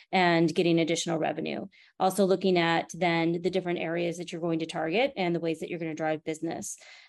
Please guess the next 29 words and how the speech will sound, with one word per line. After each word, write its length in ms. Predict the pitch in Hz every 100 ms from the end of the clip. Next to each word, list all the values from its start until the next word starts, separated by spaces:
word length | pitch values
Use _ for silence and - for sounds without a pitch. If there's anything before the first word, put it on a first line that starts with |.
| -
Um, 460 | 180 170 165 170 170
and 140 | 180
then 420 | 180 175 175 175 202 - -
figuring 400 | - 233 226 214
out 220 | 214 202
what 200 | 175 190
is 140 | 196 180
your 120 | 185
world 200 | 180 180
of 80 | 170
opportunity 600 | 160 165 180 170 160 165
within 300 | 165 165 156
those 220 | 151 143
areas. 640 | 151 147 - - 113 - - - -
What 160 | 185 190
is 180 | 185 165
realistically, 640 | 190 185 185 196 185 185
and 100 | 175
what 140 | 185
is 100 | 180
your 100 | 185
baseline? 680 | 160 156 156 160 160 160 151
What 100 | 160
is 140 | 156
your 80 | 170
market 320 | 156 147 151
share? 420 | - 151 139 170 - _ _ _ _ _ _ - - -
And 160 | 208
then 420 | 240 208 196 202